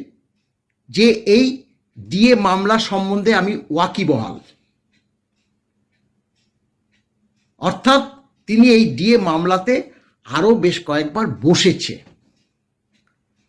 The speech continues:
এবং তিনি বলেছে এই মামলাটি আমি আগামী, প্রথমে তিনি চোদ্দ তারিখ বলেছিলেন, পনেরো তারিখ, চোদ্দ পনেরো আমাদের এই রাজ্যে একটা উৎসব আপনারা জানেন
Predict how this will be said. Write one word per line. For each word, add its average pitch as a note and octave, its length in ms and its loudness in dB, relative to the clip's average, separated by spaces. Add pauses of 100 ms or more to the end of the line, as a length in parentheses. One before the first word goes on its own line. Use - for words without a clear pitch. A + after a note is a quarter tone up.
(800)
এবং G3+ 240 6 (200)
তিনি G#3+ 280 2
বলেছে G#3 420 2 (680)
এই G#3+ 220 2
মামলাটি F3+ 580 0 (640)
আমি E3+ 220 -2 (200)
আগামী, F3 440 2 (280)
প্রথমে F#3+ 340 -2
তিনি A3+ 280 4
চোদ্দ D#3+ 320 -2
তারিখ F#3 320 0
বলেছিলেন, F3 520 0 (560)
পনেরো F3 280 0
তারিখ, A3+ 320 0
চোদ্দ D#3+ 240 -4 (120)
পনেরো F#3+ 320 2 (140)
আমাদের F3 340 -4 (140)
এই E3+ 200 0
রাজ্যে D3+ 400 0 (540)
একটা E3+ 260 -6
উৎসব F3+ 480 0
আপনারা F3 340 -2
জানেন D#3+ 320 -2